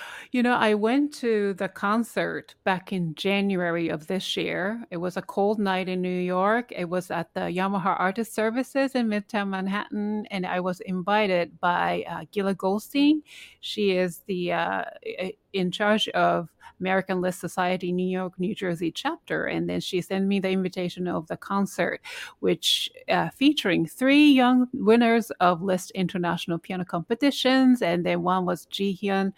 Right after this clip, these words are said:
uh, Guak, and then another person was you, and then the third person was Derek Wong. And I was really, uh, blown away by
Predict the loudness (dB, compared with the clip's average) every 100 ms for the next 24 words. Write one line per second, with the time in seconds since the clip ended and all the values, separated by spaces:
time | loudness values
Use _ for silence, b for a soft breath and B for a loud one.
0 | B B B B 0 4 4 2 -4 2
1 | 4 4 0 -4 0 0 0 0 0 -2
2 | -4 -6 -8 -16 _ -4 -2 -2 -4 -4
3 | -4 -2 0 0 -2 4 4 4 0 -2
4 | 0 0 -2 -2 -2 -2 0 -2 0 -2
5 | -2 -2 0 0 0 2 4 4 2 -4
6 | B B -12 B B 0 4 6 6 6
7 | 6 6 6 2 -4 2 4 6 6 6
8 | 2 0 2 4 2 0 2 2 4 4
9 | 4 2 2 2 2 0